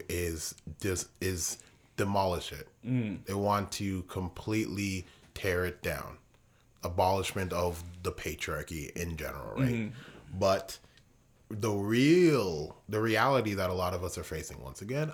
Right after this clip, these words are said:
Speaker 1: idealism versus realism.
Speaker 2: Mm-hmm.
Speaker 1: The realism, the reality that we're facing is instead of it being a tearing down, it's starting to look like a usurpment.
Speaker 2: Mm-hmm.
Speaker 1: It's just a coup.
Speaker 2: Yeah.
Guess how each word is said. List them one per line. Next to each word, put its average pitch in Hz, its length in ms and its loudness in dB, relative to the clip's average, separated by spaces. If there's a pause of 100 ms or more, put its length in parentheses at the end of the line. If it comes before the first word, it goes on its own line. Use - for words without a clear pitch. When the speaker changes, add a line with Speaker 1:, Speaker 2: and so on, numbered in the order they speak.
(180)
Speaker 1:
idealism 165 800 0
versus 151 420 -2
realism. 87 680 -6
Speaker 2:
Mm-hmm. 113 360 -6 (160)
Speaker 1:
The 95 100 -2
realism, 110 800 6 (100)
the 104 100 -4
reality 117 600 4
that 92 160 2
we're 87 100 -2
facing 104 460 -4
is 82 160 -6
instead 113 440 0
of 98 160 -2
it 90 240 -4
being 92 380 -2 (100)
a 90 260 -2 (100)
tearing 90 580 -2
down, 120 520 -2 (600)
it's 101 220 0
starting 120 560 4
to 113 120 -2
look 101 280 0
like 95 160 -2
a 90 60 -2
usurpment. 78 640 -6 (280)
Speaker 2:
Mm-hmm. 113 200 -6 (220)
Speaker 1:
It's 113 120 2
just 175 160 6
a - 40 4
coup. 87 300 2 (240)
Speaker 2:
Yeah. 110 260 0